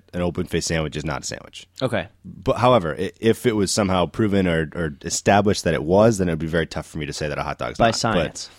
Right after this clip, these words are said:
Speaker 1: but I'm going to, I'm going to say that an open-faced sandwich is not really a sandwich, and therefore I think a hot dog is not a sandwich.
Speaker 2: Okay. Um, I agree that a hot dog's not a sandwich. I disagree that an open-faced sandwich is not a sandwich.
Speaker 1: <laughs>
Speaker 2: Um, oh, so,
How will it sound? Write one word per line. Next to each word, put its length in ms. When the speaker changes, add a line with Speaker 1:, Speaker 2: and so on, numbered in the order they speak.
Speaker 1:
but 120
I'm 140
going 240
to, 400
I'm 100
going 200
to 60
say 160
that 100
an 60
open-faced 420
sandwich 300
is 40
not 220
really 240
a 40
sandwich, 520
and 180
therefore 360
I 120
think 200
a 40
hot 200
dog 160
is 100
not 140
a 20
sandwich. 400
Speaker 2:
Okay. 220
Um, 340
I 120
agree 280
that 80
a 60
hot 80
dog's 180
not 80
a 40
sandwich. 440
I 60
disagree 640
that 80
an 80
open-faced 400
sandwich 320
is 160
not 160
a 60
sandwich. 460
Speaker 1:
<laughs> 40
Speaker 2:
Um, 440
oh, 160
so, 400